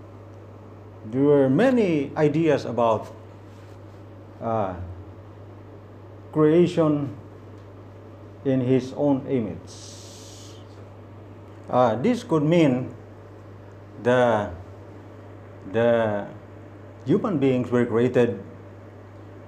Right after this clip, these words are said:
in the spiritual nature of God. Like, for example, God is holy,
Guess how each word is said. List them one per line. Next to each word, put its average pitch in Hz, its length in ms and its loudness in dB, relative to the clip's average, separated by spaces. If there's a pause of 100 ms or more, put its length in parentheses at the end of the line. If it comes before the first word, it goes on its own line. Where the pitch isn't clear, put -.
(120)
in 123 240 4
the 110 360 4 (840)
spiritual 160 640 2
nature 120 440 2
of 95 140 -2
God. 92 220 -2 (1200)
Like, 196 220 2
for 180 120 2
example, 131 480 2
God 123 300 2
is 107 160 -4
holy, 127 420 -4